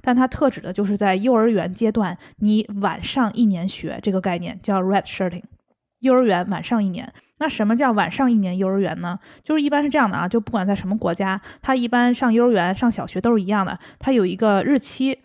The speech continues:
如果说你小孩在这个日期之前出生的，那你就算是这一年的学生。然后在美国，这个日期一般是九月三十号，也比较容易能理解，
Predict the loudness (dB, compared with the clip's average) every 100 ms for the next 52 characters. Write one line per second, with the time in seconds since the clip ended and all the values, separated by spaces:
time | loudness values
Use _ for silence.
0 | _ -6 -2 0 2 2 2 0 -2 -2
1 | 0 2 2 0 -2 -2 -2 -2 -4 -2
2 | -2 0 -2 -4 _ -2 2 2 0 0
3 | 0 2 0 0 -4 -8 -10 -12 -10 -10
4 | -12 _ _ 0 2 2 0 0 2 2
5 | 2 -2 -2 2 2 0 -2 -4 0 0
6 | 0 -4 -10 -10 _ _ _ _ 0 2
7 | 2 2 2 2 2 0 0 2 0 -2